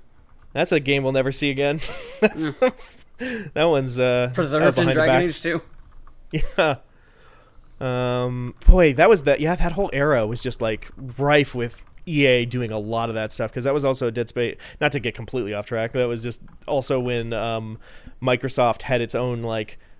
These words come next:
Speaker 1: uh, Xbox three sixty colored Dead Space armor, and PlayStation three had its own, like,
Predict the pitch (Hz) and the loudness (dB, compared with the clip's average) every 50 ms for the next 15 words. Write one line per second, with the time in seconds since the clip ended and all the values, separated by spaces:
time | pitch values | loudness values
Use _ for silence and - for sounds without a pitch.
0 | - - - 120 117 113 113 - - 139 139 - - 131 120 - - 123 117 - | -14 -6 -2 0 0 2 0 0 -2 -4 -4 0 0 0 0 -2 -4 -8 -6 -6
1 | - - 123 - - 127 120 - - 135 117 117 113 110 104 127 120 113 - 123 | -6 -6 -6 -6 -6 -6 -6 -4 -2 -2 0 0 -2 -2 0 0 0 0 0 -2
2 | 117 110 - 113 117 117 107 113 110 107 - 120 117 113 107 107 - - - - | -2 -2 -2 -4 -4 -4 -4 -4 -6 -6 -6 -6 -6 -6 -8 -12 -16 -10 -4 -2
3 | 139 127 117 - 135 123 120 - 123 120 117 - 131 131 123 113 120 117 117 110 | -2 -2 -2 -2 -2 -2 -2 -2 -6 -10 -8 -4 -2 -2 -2 -2 -2 -2 -2 -2
4 | 123 117 113 110 110 110 | -4 -4 -4 -4 -6 -6